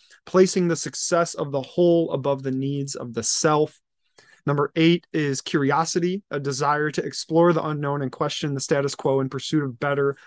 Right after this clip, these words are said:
more effective solutions. And lastly, number nine, emotional strength, a positive attitude, high empathy, and control over one's emotions, especially in chaotic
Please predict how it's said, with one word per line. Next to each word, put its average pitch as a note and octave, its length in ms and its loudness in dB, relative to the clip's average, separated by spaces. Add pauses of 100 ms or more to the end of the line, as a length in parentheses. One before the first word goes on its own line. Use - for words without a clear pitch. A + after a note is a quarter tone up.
more C3 200 0
effective C#3 480 -4
solutions. C3 640 -2 (320)
And C3+ 120 0
lastly, D3+ 640 0 (720)
number E3 240 2
nine, C3+ 400 0 (300)
emotional C#3+ 560 0
strength, - 480 -6 (340)
a C#3 60 -4
positive E3 500 2
attitude, D#3 380 0
high D#3 240 -2
empathy, D3 380 -6
and C3+ 100 -4
control C#3+ 420 2
over B2+ 160 0
one's B2+ 240 -2
emotions, A#2+ 540 -6 (160)
especially C#3+ 840 2 (240)
in C#3 120 0
chaotic C3+ 560 -2